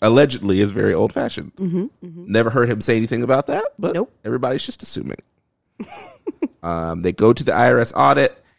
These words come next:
Speaker 1: and on their way up the elevator, her husband suddenly takes off his glasses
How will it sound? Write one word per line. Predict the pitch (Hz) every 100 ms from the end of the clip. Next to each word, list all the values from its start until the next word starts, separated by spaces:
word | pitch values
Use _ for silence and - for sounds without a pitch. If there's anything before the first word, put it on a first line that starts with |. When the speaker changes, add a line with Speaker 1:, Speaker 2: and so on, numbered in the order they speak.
| _
Speaker 1:
and | 90 87 87 85 82 _ _
on | 90 101
their | 110
way | 110
up | 113 -
the | -
elevator, | 110 107 101 104 101 101 - _
her | - 98
husband | 120 120 - 92 -
suddenly | - 160 90 82 92 - _ _ _ _ _ _ _ _ _
takes | - 113 127
off | 110
his | 98
glasses | - 117 120 - - -